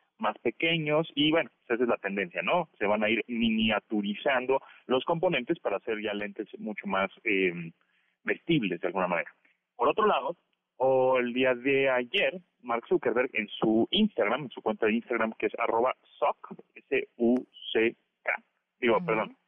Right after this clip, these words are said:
Speaker 1: Z U C K, Z U C K, Zuck, así, arroba Zuck, eh,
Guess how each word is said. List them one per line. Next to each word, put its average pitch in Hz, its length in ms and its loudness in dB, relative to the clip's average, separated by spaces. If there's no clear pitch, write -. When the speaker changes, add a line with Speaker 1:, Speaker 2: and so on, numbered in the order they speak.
Speaker 1:
Z - 400 -2
U 143 320 4
C 131 140 0
K, 240 220 -4
Z - 300 0
U 127 280 0
C - 240 2
K, 98 220 -6
Zuck, - 420 -4
así, - 200 -6
arroba 117 300 2
Zuck, - 240 -4
eh, 120 360 4